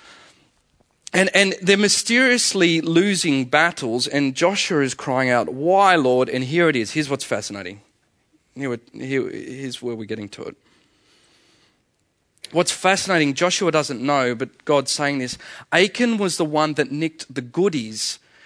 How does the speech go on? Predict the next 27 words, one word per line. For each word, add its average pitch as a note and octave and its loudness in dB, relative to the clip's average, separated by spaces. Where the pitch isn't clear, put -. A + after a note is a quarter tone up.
And D#3 0
yet D#3+ 4
in D3+ 2
Joshua F3 0
seven D#3+ 0
verse C#3 0
eleven, C3+ -2
God D3+ 0
says, B2 -4
"The C#3 -4
reason D#3 -2
you're C3 -4
losing B2+ -4
battles B2+ -2
is A#2+ -10
because B2 -6
Israel A2 0
has G#2 -8
sinned." - -12
Now, A2+ -4
what, D3+ -4
what, D3+ -4
what D3 -4
is A#2 -4
that B2+ -2
all A#2+ -6
about? F#2 -10